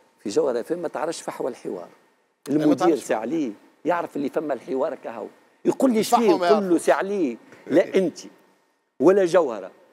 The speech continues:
Speaker 1: ولا اداره التحرير ولا حد باش يقرر الحوار باش يتعدى ولا"، انا سمعته،
Speaker 2: أنت
Speaker 1: انا اللي
Speaker 2: سمعته.
Speaker 1: عملته
Speaker 2: واضح.
Speaker 1: الحوار،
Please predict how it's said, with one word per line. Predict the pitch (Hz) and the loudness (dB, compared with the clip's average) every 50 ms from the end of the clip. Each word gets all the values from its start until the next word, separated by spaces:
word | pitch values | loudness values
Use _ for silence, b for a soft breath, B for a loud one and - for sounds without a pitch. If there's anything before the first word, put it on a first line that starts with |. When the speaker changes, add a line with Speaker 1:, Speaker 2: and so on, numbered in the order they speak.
| _ _ | _ _
Speaker 1:
ولا | - 131 165 190 196 202 220 | 2 4 4 4 4 0 -4
اداره | 190 165 208 202 185 - | -4 -4 -2 -4 -2 -4
التحرير | 214 - - 165 - 180 180 - | -6 -6 -6 -6 -4 -6 -4 0
ولا | - 190 202 165 | 0 0 0 0
حد | - - 208 190 175 | -4 -8 -8 -8 -8
باش | 165 - - | -8 -6 -6
يقرر | 170 - - 196 190 165 165 147 135 | -6 -2 -2 -2 -2 0 -2 -2 -2
الحوار | 151 147 - - 147 151 180 208 185 | -2 -4 -4 -4 -2 -2 -2 -2 -4
باش | 156 - - | -6 -8 -10
يتعدى | 156 - 143 180 151 143 | -8 -8 -8 -8 -6 -4
ولا"، | 156 143 143 135 - B B B B _ - | -2 -2 -2 -2 -2 B B B B _ 4
انا | - 180 202 247 233 220 | 6 6 6 4 0 -4
سمعته، | - - 175 170 147 117 - - - | -6 -6 -4 -4 -4 -4 -6 -12 -12
Speaker 2:
أنت | - - | -8 -4
Speaker 1:
انا | - 214 | -2 0
اللي | 214 220 220 | 0 0 2
Speaker 2:
سمعته. | 196 202 160 | 2 2 0
Speaker 1:
عملته | 170 180 190 185 - - | 2 0 0 -2 -2 -4
Speaker 2:
واضح. | 185 120 | -6 -2
Speaker 1:
الحوار، | 127 131 170 175 196 226 269 | 0 2 4 6 4 4 2